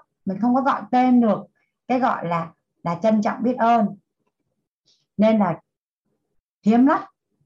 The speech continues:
Nó giống như là ngôi sao ấy, lâu lâu mới là, mới thấy được một cái. Lâu lâu mới thấy được một cái. Và bây giờ thì nhiều rồi. Tại vì á,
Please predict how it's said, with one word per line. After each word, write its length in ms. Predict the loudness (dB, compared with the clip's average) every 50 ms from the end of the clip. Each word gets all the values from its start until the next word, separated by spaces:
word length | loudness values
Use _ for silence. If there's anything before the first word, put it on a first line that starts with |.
| _ _ _ _ _ _
Nó 140 | -2 0 2
giống 240 | 2 4 4 4 4
như 100 | 4 4
là 100 | 2 2
ngôi 220 | 2 2 2 2
sao 400 | 0 0 0 0 0 0 0 0
ấy, 100 | -2 -4 -2
lâu 200 | 0 0 2 2
lâu 300 | 4 4 4 4 4 2
mới 320 | 2 2 2 2 2 0 0
là, 220 | -2 -2 -4 -6 -8 _ _
mới 160 | -2 -2 -2 -2 -4 -8 -14
thấy 260 | -8 -4 -4 -4 -2
được 200 | -2 -2 0 0
một 220 | -2 -2 -2 -4 -4
cái. 280 | -4 -2 -2 -2 -4 -6 -12 _ _ _ _ _ _ _ _ _ _ _ _ _ _ _ _ _
Lâu 180 | 0 2 2 4
lâu 180 | 4 4 4
mới 140 | 2 2 0
thấy 180 | 0 0 0 0
được 140 | 0 0 -2
một 180 | -4 -6 -6 -4
cái. 260 | -4 -4 -2 -4 -6 -8 _ _ _ _ _ -2
Và 120 | 0 2
bây 140 | 2 4 4
giờ 200 | 4 4 2 2 0
thì 60 | -2 -2
nhiều 320 | -4 -2 0 0 0 0
rồi. 180 | -2 -2 -4 -4 -8 -14 _ _ _ -6
Tại 160 | -6 -6 -6 -6 -8 -6
vì 180 | -4 -4 -2
á, 180 | 0 -2 -2